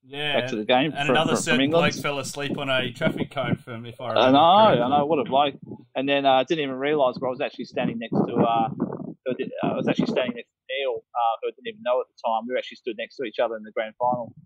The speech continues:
Speaker 2: um, at, at, uh, in Brisbane. And we just, so a few years later, when photos started emerging of the crowd that day, I sort of said to Sherwin, "Oh, mate, was I standing next to you at that game?" And then it,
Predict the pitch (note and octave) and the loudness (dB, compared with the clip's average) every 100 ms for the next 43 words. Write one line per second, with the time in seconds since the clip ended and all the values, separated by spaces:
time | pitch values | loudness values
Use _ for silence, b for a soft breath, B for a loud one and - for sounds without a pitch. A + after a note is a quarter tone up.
0 | B2 A2+ A2+ - - F#2 - - - F#2+ | -2 -2 -4 -10 -10 -10 -10 -14 -12 -10
1 | F#2+ - A#2 - - A2 A2 B B B | -10 -12 -12 -8 -4 -4 -4 B B B
2 | B B _ - C3 C#3+ D3+ E3 G#2+ _ | B B _ 2 4 6 6 4 0 _
3 | - C3+ B2+ A2+ B2+ A#2+ C3 B2+ C#3 - | -4 -2 0 0 -2 -2 -4 -4 -6 -6
4 | C3 D3+ C#3 A#2+ C#3+ C3 B2 B2 B2+ C3 | 2 4 6 4 2 2 4 4 4 4
5 | A#2+ - C3 C3+ B2+ - A#2 A2+ A2 A2+ | 0 2 4 4 0 2 2 0 -2 -4
6 | A#2+ A#2 A#2 - G#2+ - B2+ B2 A2 - | -6 -6 -8 -10 -6 2 4 4 -2 0
7 | C3 C3 - B2+ - C#3 - - - C#3 | 0 0 -2 -10 -8 -8 -8 -8 -2 -2
8 | C3+ C3 C3+ _ - G3 - _ - - | -2 -10 -14 _ -8 -8 -10 _ -20 -10
9 | E3+ C4 - A#3+ D#3+ A#2+ C3+ - F#3+ D3 | -6 -4 -4 -6 -6 -8 -8 -4 -2 -2
10 | C#3 D3 A#3+ G#3+ D#3 D3+ D3+ - - C#3+ | -2 -2 -2 -4 -6 -6 -4 -4 -2 -4